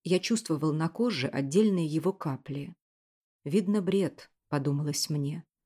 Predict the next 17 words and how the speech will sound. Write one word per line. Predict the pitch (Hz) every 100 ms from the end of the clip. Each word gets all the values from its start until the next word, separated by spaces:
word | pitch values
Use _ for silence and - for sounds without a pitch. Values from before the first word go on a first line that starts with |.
| _
«Откуда | 156 - 160 170
здесь | 151 165 143
быть | 160
дождю?» | 139 156 143 147 156 160 _ _ _ _ _ _ _ _ _ _ _ _ _
Задрав | 160 175 202 214 180
голову, | 226 202 127 143 -
я | 160 226
различил | 220 147 - - 170
мост. | 143 131 - - - - _ _ _ -
Алюминиевые | 175 180 220 214 196 196
щиты | 190 - 196 - 226 233
свисали | - - 147 - 202
с | 180 -
него | 151 175
скомканные, | - - 175 170 165 160 160
как | 165 160
тряпки, | - 139 135 - - 127